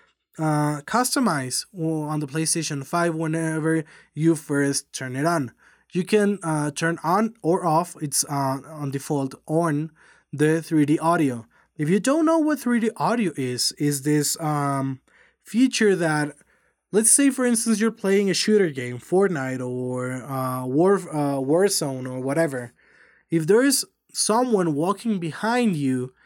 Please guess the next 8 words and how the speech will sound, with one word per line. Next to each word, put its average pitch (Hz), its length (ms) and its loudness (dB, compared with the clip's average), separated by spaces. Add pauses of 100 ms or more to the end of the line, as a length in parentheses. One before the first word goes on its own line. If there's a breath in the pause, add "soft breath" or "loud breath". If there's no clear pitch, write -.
(460 soft breath)
in 269 280 4
sc-, - 360 -2
on 262 200 2
screen, 285 460 2
you 190 220 4
cannot 240 500 -2
see 247 260 0
that. 123 300 -6